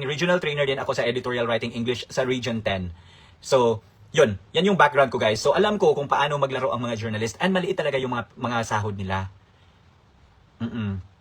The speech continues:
And may mga kilala pa akong mga journalist, guys, na especially sa mga radio, okay? Kasi, before, ang, ang target kasi ng radio is the mass. Nasa mass media yan sila, eh, mga masa. Yan yung, ano, target nila. Because, of course, yung sa radio naman, yung frequency nila is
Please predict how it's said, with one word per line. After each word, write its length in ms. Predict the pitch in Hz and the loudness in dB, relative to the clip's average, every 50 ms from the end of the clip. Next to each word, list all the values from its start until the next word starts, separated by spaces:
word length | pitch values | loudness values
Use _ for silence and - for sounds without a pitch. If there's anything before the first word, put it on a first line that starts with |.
| _ _ _ - _ - | _ _ _ -20 _ -4
And 100 | - 160 160 175 | -4 0 2 4
may 80 | 202 | 4
mga 160 | 214 226 226 | 4 2 0
kilala 240 | - 214 190 180 185 | 2 2 4 4 4
pa 160 | 180 180 - | 4 2 0
akong 80 | - 170 | 0 -2
mga 160 | 160 156 139 | -2 -2 -2
journalist, 400 | 139 147 143 139 131 127 - 127 | -2 -4 -2 -2 -2 -4 -2 -4
guys, 240 | 110 101 104 104 - - - - - - | -2 -2 -2 -4 -8 -12 -18 -20 -14 -2
na 400 | 147 143 135 135 131 127 117 - _ _ _ _ _ _ _ _ _ | 2 2 2 4 2 0 -4 -8 _ _ _ _ _ _ _ _ _
especially 480 | _ - - - 185 196 - 208 202 196 | _ -14 0 4 4 6 6 4 0 2
sa 80 | 202 185 | 2 2
mga 160 | 170 165 160 | 2 2 2
radio, 560 | 139 135 139 143 131 127 110 95 90 87 90 - - - | 2 2 0 0 0 -2 -2 -2 -4 -6 -8 -12 -14 -10
okay? 400 | 135 120 - 120 117 123 131 - _ _ _ - - _ _ - | -10 -4 -2 -2 -2 -2 -4 -8 _ _ _ -20 -20 _ _ -6
Kasi, 320 | 214 202 - 170 147 143 143 | -6 0 2 2 2 2 0
before, 320 | 147 160 156 196 - - | -4 -2 -2 -2 0 0
ang, 160 | - 185 190 | 0 0 0
ang 160 | - 196 185 | 0 0 4
target 240 | 190 190 196 196 202 | 4 4 4 2 2
kasi 160 | - 196 196 | 0 0 0
ng 160 | 185 175 165 151 | 0 -2 0 -2
radio 240 | 147 139 127 123 | -2 0 0 -2
is 160 | 123 131 - 143 | -2 -2 -2 -4
the 80 | 139 | -4
mass. 400 | 139 127 127 127 117 - - - - - | -2 -2 -2 -2 -2 -4 -6 -8 -10 -10
Nasa 160 | 131 123 - | -8 -6 -4
mass 240 | 139 139 135 135 - | -2 -2 -2 -4 -4
media 320 | 139 131 127 123 127 127 | -6 -6 -4 -4 -4 -4
yan 80 | 123 113 | -4 -4
sila, 160 | 120 117 110 | -4 -4 -4
eh, 80 | 110 113 | -2 -4
mga 160 | 113 117 117 | -4 -4 -2
masa. 560 | 113 120 123 123 - - 127 104 101 92 - - - - - _ - | 0 0 0 -2 0 -2 -2 -2 -2 -6 -10 -18 -20 -20 -20 _ -6
Yan 80 | 127 123 | -4 -4
yung, 80 | 135 135 | -2 -2
ano, 160 | 131 123 120 | -4 -4 0
target 240 | 113 113 117 117 117 | 0 0 0 0 0
nila. 160 | 127 117 113 | 0 0 2
Because, 160 | 175 233 220 | 2 2 0
of 80 | 285 254 | 0 2
course, 240 | - 139 123 117 | 2 0 0 0
yung 160 | - 151 147 143 | 0 -2 -4 -2
sa 80 | - | -2
radio 240 | 156 156 147 143 143 | 0 0 -2 -2 -4
naman, 160 | 139 131 120 117 131 | -4 -2 -2 -2 -2
yung 80 | 135 | -2
frequency 320 | - 160 147 160 147 - 135 | -2 -2 -2 -2 -4 -6 -6
nila 160 | 131 123 117 | -2 -2 -2
is 160 | 101 117 - | -2 -2 -6